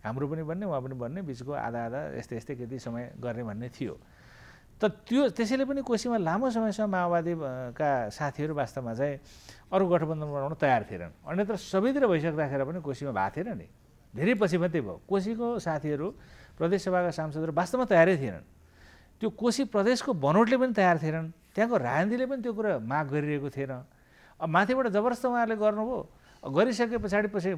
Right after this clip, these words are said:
सभामुख पनि गुम्यो, मुख्यमन्त्री उताबाट दिएको त्यसले पनि विश्वासको मत प्राप्त गर्न सकेन,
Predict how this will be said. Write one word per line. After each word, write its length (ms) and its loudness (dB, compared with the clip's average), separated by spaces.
सभामुख 340 0
पनि 180 -4
गुम्यो, 600 -6
मुख्यमन्त्री 480 -2
उताबाट 360 0
दिएको 320 -2
त्यसले 300 0
पनि 140 2
विश्वासको 380 0
मत 160 -2
प्राप्त 240 2
गर्न 220 -2
सकेन, 640 -2